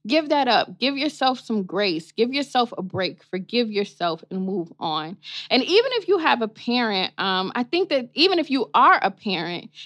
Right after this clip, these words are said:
you still can do this work. Um, I almost think you have to.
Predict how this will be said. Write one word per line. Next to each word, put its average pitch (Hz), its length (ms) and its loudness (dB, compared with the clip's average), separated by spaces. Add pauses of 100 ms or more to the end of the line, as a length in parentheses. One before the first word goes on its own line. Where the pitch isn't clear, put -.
you 302 180 2
still 311 540 0
can 226 300 -2
do 220 260 -6
this 196 280 -2
work. 175 460 -6 (240)
Um, 180 400 -2
I 247 120 4
almost 294 280 0
think 240 180 -4
you 208 100 -4
have 220 380 0 (140)
to. 160 220 -8